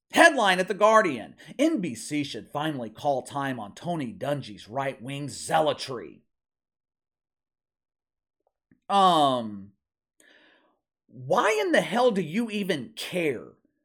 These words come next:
Do they even have N B C in England? Don't you guys watch Sky or I T V? We have enough woke shitfucks to deal with here in America.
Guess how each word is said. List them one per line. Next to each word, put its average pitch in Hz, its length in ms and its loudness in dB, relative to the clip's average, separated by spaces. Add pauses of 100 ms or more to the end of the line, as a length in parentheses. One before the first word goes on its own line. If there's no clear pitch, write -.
(220)
Do 175 120 -4
they 311 180 4
even 330 280 -2
have 139 600 -6
N 175 200 -4
B 165 140 -6
C 170 320 -6
in 156 120 -8
England? 185 560 -4 (280)
Don't 302 220 -2
you 440 60 -8
guys 320 280 0
watch 254 220 0
Sky 160 680 -2
or 127 220 -6
I 151 180 2
T 180 280 -6
V? 165 460 -4 (460)
We 403 120 8
have 453 140 6
enough 320 300 0
woke 180 360 2
shitfucks 147 720 -4
to 147 80 -12
deal 131 220 0
with 135 140 0
here 123 180 -8
in 135 80 -4
America. 214 600 0